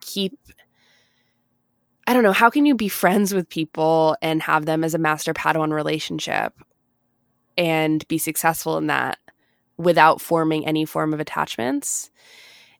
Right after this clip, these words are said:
And how, and, like, what you said, like, keeping people at arm's length in terms of compassion, that's exactly what the Jedi used to do. And it, it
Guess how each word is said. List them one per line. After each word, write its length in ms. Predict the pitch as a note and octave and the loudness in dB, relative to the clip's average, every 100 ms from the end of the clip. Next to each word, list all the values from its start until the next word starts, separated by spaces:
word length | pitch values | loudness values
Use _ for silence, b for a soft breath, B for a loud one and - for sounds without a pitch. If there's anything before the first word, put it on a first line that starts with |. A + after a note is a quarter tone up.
| - | -4
And 480 | F#3 F3 E3+ E3 D#3+ | 2 4 4 2 0
how, 680 | - F3+ E3+ E3 E3 E3 E3 | 2 4 6 6 6 4 4
and, 260 | F#3 F#3+ - | 2 2 0
like, 180 | F#3+ | 0
what 140 | F#3+ E3+ | 2 0
you 80 | F3 | -2
said, 420 | - F#3 E3+ D#3+ | 2 4 6 2
like, 160 | E3+ | -2
keeping 640 | - E3+ E3+ E3 D#3+ D#3 - | -4 -6 -2 0 0 -2 -4
people 520 | - D#3+ E3 D#3+ D#3 - | -10 -6 -2 0 0 0
at 160 | D#3+ - | -2 2
arm's 360 | D#3+ D#3 D#3 | 0 0 -4
length 400 | D3+ D#3 G3+ - - | -4 -4 -8 -16 -6
in 140 | D#3+ | -4
terms 260 | E3 D#3+ D#3+ | -2 -4 -4
of 120 | D#3 | -8
compassion, 720 | - E3 D3+ D#3 G3+ G#3 A3 b b | -12 -6 -4 -2 -4 -4 -6 b b
that's 200 | F3+ F3 | 0 2
exactly 320 | F3 E3 D#3+ | 2 2 2
what 140 | D#3+ D#3 | -2 -4
the 60 | D#3 | -2
Jedi 280 | D3+ D3 | -2 0
used 240 | C#3+ D3+ - | -2 -6 -6
to 60 | |
do. 260 | F3+ F#3 F#3+ | -4 0 0
And 160 | E3 D#3+ | 0 -2
it, 120 | |
it 80 | - | -2